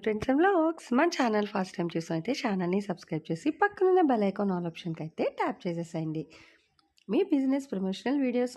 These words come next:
మన ఛానల్‌లో ప్రమోట్ చేద్దాం అనుకున్నట్లయితే ఇక్కడ నెంబర్ ఇస్తున్నాను కదా, ఈ నెంబర్కి అయితే పింగ్ చేసేసేయండి. కలెక్షన్ అనేది చక్కగా మిస్ అవుట్ అవ్వకుండా అయితే చూసేసేయండి.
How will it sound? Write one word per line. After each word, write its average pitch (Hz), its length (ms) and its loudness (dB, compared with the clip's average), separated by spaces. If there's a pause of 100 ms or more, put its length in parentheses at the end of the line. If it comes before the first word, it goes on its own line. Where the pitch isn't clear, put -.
మన 381 180 0
ఛానల్‌లో 233 460 -4
ప్రమోట్ 190 340 -4
చేద్దాం 185 360 -6
అనుకున్నట్లయితే 180 720 -6 (220)
ఇక్కడ 277 180 -4 (140)
నెంబర్ 208 320 -2
ఇస్తున్నాను 202 340 -4
కదా, 196 120 -4 (160)
ఈ 311 40 0 (160)
నెంబర్కి 202 420 -6
అయితే 175 140 -4 (100)
పింగ్ 175 240 0
చేసేసేయండి. 226 540 2 (600)
కలెక్షన్ 294 440 2
అనేది 202 240 2 (100)
చక్కగా 226 280 0 (100)
మిస్ 208 180 -4
అవుట్ 180 180 -4
అవ్వకుండా 170 320 -4
అయితే 294 240 0
చూసేసేయండి. 165 640 -2